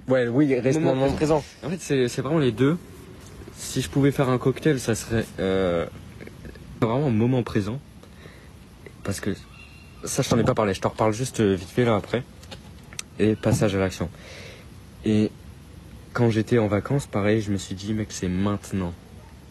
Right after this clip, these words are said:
Speaker 2: Je parle pas de passer à l'action, ce serait vraiment le mec qui répète là. Mais c'est juste maintenant que tout se joue, quoi. Quand tu regardes,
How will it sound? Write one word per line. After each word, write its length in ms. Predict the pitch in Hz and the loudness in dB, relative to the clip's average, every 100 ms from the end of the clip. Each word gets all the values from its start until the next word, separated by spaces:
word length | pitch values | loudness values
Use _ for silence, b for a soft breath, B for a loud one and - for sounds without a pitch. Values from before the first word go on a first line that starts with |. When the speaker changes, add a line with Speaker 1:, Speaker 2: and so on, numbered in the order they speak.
| - | -20
Speaker 2:
Je 100 | - - - | -20 -12 -2
parle 180 | 120 | 0
pas 140 | 117 165 | 2 2
de 160 | 123 | 2
passer 340 | 104 - 110 117 | 0 0 0 2
à 20 | |
l'action, 420 | 110 - 135 120 | 0 0 0 0
ce 140 | 101 110 | -2 -6
serait 140 | - | -4
vraiment 340 | 92 92 123 123 | -2 2 4 4
le 100 | 110 | 4
mec 140 | 117 | 2
qui 160 | - 101 | 2 2
répète 340 | 110 107 135 | 4 4 2
là. 140 | 127 110 B B B B - | 2 0 B B B B -4
Mais 100 | 104 | -2
c'est 200 | - 123 | 0 0
juste 240 | 156 - | 0 0
maintenant 400 | 127 131 143 147 | 2 4 4 2
que 140 | 143 | 0
tout 180 | 107 - | -4 -4
se 200 | 135 123 | -2 0
joue, 140 | 101 104 | 0 -2
quoi. 160 | 92 - B B B B | -6 -12 B B B B
Quand 120 | 123 | -2
tu 140 | - 135 | 2 0
regardes, 420 | 113 143 170 | 2 4 4